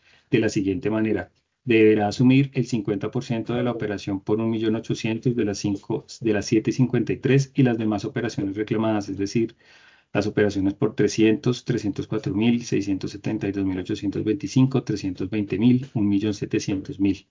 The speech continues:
Es decir, un valor total de cinco millones ochocientos cuarenta y dos mil ochocientos veinticinco, debiendo el demandante asumir el restante, que es cinco millones doscientos mil pesos.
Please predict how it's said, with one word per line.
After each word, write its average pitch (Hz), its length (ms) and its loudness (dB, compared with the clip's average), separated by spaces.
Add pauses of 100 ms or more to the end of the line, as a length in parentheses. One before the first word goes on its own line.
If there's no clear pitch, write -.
(160)
Es 101 140 0
decir, 107 260 4
un 120 120 4
valor 104 260 0
total 123 380 2
de 120 160 0
cinco 120 340 0
millones 107 340 0
ochocientos 107 520 -6
cuarenta 110 360 -4
y 104 60 -4
dos 95 160 -6
mil 135 240 6
ochocientos - 540 -6
veinticinco, 110 640 -2 (480)
debiendo 143 500 8
el 135 80 4
demandante 120 540 0
asumir 113 560 -4
el 113 260 -6
restante, 110 540 -4
que 107 220 0
es 95 120 -6
cinco 104 320 -4
millones 101 320 -4
doscientos 98 380 -8
mil 87 160 -8
pesos. - 480 -16